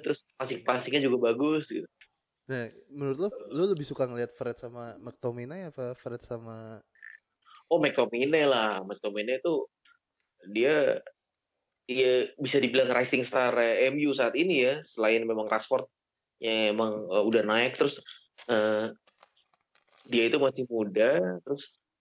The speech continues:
Speaker 1: eh, ngot-, mainnya ngotot juga, terus sering overlap buat, eh, nyetak gol juga gitu. Terlebih kemarin kan juga sempat buat golin juga tuh si McTominay.
Speaker 2: Hmm.
Speaker 1: Dan posturnya oke gitu. Dan ya buat gue sih lumayan ya buat sekelas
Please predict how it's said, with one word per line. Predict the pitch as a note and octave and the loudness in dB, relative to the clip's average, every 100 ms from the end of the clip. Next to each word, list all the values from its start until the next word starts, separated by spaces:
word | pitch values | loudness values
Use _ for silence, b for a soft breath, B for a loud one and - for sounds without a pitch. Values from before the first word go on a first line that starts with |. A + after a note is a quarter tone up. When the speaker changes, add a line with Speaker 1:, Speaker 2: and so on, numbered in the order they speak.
| _ | _
Speaker 1:
eh, | A#2+ A#2+ A#2 B2 - | 2 4 4 2 -2
ngot-, | B2 B2 - B2+ | 0 0 0 2
mainnya | C3 D#3 | 2 4
ngotot | C#3+ B2+ B2+ | 2 2 0
juga, | B2 A2 C3 F#3 F#3 | -2 0 2 2 2
terus | F3 E3 | 0 0
sering | D3 B2+ | 0 2
overlap | C3 B2+ B2+ C3+ B2 | 0 2 2 0 0
buat, | A#2+ A#2+ - - A#2+ | 2 2 0 -8 -6
eh, | A#2+ | 0
nyetak | B2+ C3 - | 0 0 -2
gol | B2 B2 | 0 2
juga | A2+ A2 C#3 F#3+ | 0 2 2 2
gitu. | B2 - - - | -2 -8 -14 -2
Terlebih | A2+ A2 E3+ B B B | 0 2 0 B B B
kemarin | B2 A#2 D3+ F3+ | 0 2 2 2
kan | |
juga | C3 B2+ | 0 -2
sempat | G#2 B2+ A#2 | -2 -2 0
buat | A2+ - | -2 -2
golin | G#2+ A#2+ A2 | 0 2 0
juga | G#2+ C3 | 0 0
tuh | C#3+ | 0
si | A#2 | -4
McTominay. | A2 A2 G#2 A2 A#2 - _ _ | -4 -2 0 2 0 -4 _ _
Speaker 2:
Hmm. | B2+ A#2+ A#2 _ _ _ _ _ A#2 | -20 -18 -20 _ _ _ _ _ -2
Speaker 1:
Dan | A2+ A2 G#2 G#2+ _ _ _ - | 0 0 -4 -10 _ _ _ -4
posturnya | B2+ C#3 E3+ - | 0 2 4 4
oke | E3+ - C3 A2+ G#2+ | 2 2 2 2 0
gitu. | F#2+ - - - | -4 -10 -10 -4
Dan | G2+ F#2+ _ _ _ _ _ | -4 -6 _ _ _ _ _
ya | A2+ A2+ | 0 0
buat | A2 A#2 G#2+ | 2 0 0
gue | |
sih | E3+ G#3+ A3 | 0 2 2
lumayan | D#3+ G#2+ A#2 D3 A2+ | 2 2 4 4 2
ya | A2+ A#2+ | 0 -2
buat | A2 G#2+ - | -2 -2 -4
sekelas | - - A2 | -2 0 2